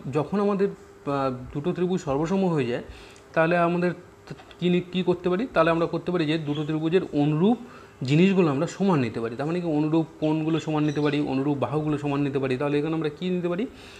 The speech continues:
অতএব পিএ equal to পিবি, এখানে কি? এটা সর্বসম ত্রিভুজের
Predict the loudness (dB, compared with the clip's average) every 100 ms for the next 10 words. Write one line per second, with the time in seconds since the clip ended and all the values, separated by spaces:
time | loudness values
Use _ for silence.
0 | -20 -20 -20 -8 0 2 0 -2 4 6
1 | 6 2 -2 -4 -4 -4 -4 -10 -14 -8
2 | -4 -4 -4 -4 -4 -4 -6 -14 -20 -6
3 | 0 0 0 -2 -4 -4 -4 -2